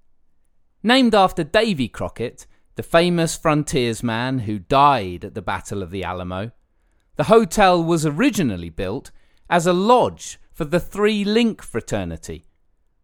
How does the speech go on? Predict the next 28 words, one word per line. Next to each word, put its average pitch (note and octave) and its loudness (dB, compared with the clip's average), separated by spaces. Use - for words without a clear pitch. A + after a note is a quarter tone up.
the C#3 0
popular G2+ -2
name F#2 -6
for - -8
the C#3+ -4
Independent D#3 0
Order A2+ 0
of G#3 -2
Oddfellows. E2 -2
If - -8
that D4+ -4
all C3+ 0
seems B2 -2
a A#2 -6
little A#2 -4
too, G#2 -6
well, F#2+ -4
odd, C3 2
then F3+ 2
it F#3+ -4
might G#3 0
surprise A3 -4
you F2+ -10
to - -10
learn E2+ -8
that B2+ -6
these G3+ 0
Oddfellows A#2 -2